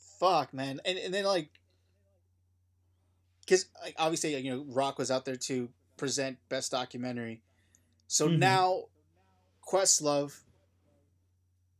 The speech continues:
Speaker 1: wins this Oscar, but no,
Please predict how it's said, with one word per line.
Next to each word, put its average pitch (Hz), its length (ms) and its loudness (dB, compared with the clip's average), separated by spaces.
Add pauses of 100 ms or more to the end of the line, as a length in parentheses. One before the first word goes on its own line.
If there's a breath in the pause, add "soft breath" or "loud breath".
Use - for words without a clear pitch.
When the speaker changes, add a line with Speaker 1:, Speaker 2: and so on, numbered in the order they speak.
(180)
Speaker 1:
wins 202 360 6
this 208 280 0
Oscar, 151 560 -2 (1120)
but 165 180 0 (140)
no, 175 440 2